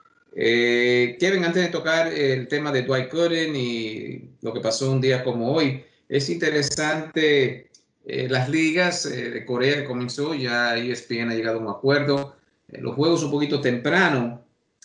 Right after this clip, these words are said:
Eh, no sé qué, qué ha pensado, eh, si ha visto alguno de estos juegos. Eh, eh, lo que tengo por aquí es que la gente en sí está esperando las grandes ligas. Es como tal vez algo que, que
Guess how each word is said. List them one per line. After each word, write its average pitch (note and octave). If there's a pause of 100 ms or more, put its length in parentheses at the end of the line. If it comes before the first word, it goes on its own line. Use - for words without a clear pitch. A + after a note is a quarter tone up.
(100)
Eh, A#2+
no D#3
sé E3+
qué, D#3
qué F3
ha F3
pensado, F3+ (240)
eh, -
si C3
ha C3+
visto E3
alguno D3+
de D3
estos C3
juegos. E3
Eh, B2+ (180)
eh, - (300)
lo D3
que D#3+
tengo F#3
por F#3
aquí F3
es F3
que E3+
la D3+
gente D#3+
en D#3+
sí G#3
está E3+
esperando D#3
las C#3+
grandes D3+
ligas. C#3 (400)
Es C#3
como D#3
tal C#3
vez - (220)
algo C#3+
que, B2+
que B2